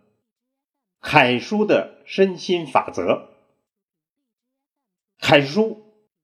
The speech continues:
由汉隶逐渐演变而成之后，经历了晋楷、唐-，呃，魏楷，进入唐楷，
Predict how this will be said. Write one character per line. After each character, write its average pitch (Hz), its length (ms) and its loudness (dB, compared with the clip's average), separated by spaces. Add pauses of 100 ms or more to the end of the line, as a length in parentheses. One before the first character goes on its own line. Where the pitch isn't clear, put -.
(320)
由 151 220 8
汉 160 420 6
隶 185 300 0 (320)
逐 123 180 2
渐 131 300 4
演 98 240 0
变 151 180 2
而 95 180 -2
成 107 240 -6
之 143 100 0
后， - 640 -2 (360)
经 143 260 6
历 135 160 6
了 101 380 2
晋 175 260 6
楷、 - 560 -6 (600)
唐-， 120 480 4
呃， 131 80 6
魏 175 180 10
楷， 85 300 -6 (1080)
进 190 200 8
入 110 160 2
唐 107 260 -2
楷， - 400 -6